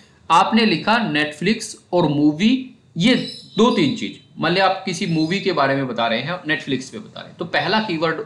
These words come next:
आपका हुआ Netflix, पहला keyword आपका Netflix हुआ, ठीक है। आप maximum दो keyword दें, Maximum दो keywords आपको देने हैं, इससे ज्यादा नहीं, ठीक है, ताकि पता लगे कि आपने किस topic पे लिखा है।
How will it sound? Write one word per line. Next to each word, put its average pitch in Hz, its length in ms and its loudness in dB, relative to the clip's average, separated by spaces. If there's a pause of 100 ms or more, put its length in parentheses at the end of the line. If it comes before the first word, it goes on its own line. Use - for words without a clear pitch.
आपका 131 220 -4
हुआ 160 260 -2
Netflix, 123 640 -4 (840)
पहला 175 400 2
keyword 175 420 0
आपका 208 420 -2
Netflix 151 640 -2
हुआ, - 200 -18 (360)
ठीक 156 160 -4
है। 214 240 -6 (220)
आप 254 380 2
maximum 240 600 0
दो 214 280 4
keyword 151 320 0
दें, 110 280 -6 (460)
Maximum 254 760 2
दो 208 320 4
keywords 196 560 0
आपको 143 260 0
देने 113 200 0
हैं, 175 240 -6
इससे 170 260 -4
ज्यादा 120 200 2
नहीं, 87 180 -10 (280)
ठीक 196 120 -6
है, 254 80 0 (440)
ताकि 185 260 2
पता 185 320 0
लगे 226 240 2
कि 220 120 -2
आपने 208 280 2
किस 214 320 0
topic 147 320 -2
पे 135 80 -2
लिखा 110 260 -6
है। - 240 -16